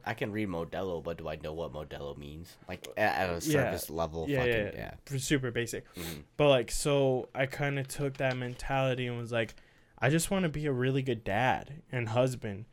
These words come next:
Speaker 1: Yep.
Speaker 2: So I looked on the outer layers of that and looked at the things that are important to me.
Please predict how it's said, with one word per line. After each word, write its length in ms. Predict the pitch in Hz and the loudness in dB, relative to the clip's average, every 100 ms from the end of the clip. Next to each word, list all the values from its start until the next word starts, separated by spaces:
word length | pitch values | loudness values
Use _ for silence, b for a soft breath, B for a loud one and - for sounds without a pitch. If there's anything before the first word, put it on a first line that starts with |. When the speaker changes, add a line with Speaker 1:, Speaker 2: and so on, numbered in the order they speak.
| - | -8
Speaker 1:
Yep. 220 | 71 67 - | -6 -6 -10
Speaker 2:
So 880 | - 135 127 123 123 120 120 120 107 - - - - | -2 4 6 8 6 6 4 2 0 -6 -20 -20 -4
I 120 | - 135 | 2 6
looked 260 | 143 143 | 6 6
on 140 | 143 139 | 4 2
the 100 | 127 | 2
outer 260 | 131 127 | 2 2
layers 300 | 110 135 151 | 4 4 4
of 80 | 135 | 4
that 340 | 117 117 120 b b b - | 4 4 4 b b b -2
and 140 | 127 | 0
looked 160 | 127 127 | 0 -2
at 120 | 120 | -4
the 80 | 117 | -2
things 220 | 135 123 | 0 2
that 120 | 123 | 4
are 180 | 117 113 | 4 2
important 400 | 107 139 131 120 | -2 -2 -2 -4
to 100 | - | -6
me. 200 | 120 117 | -6 -6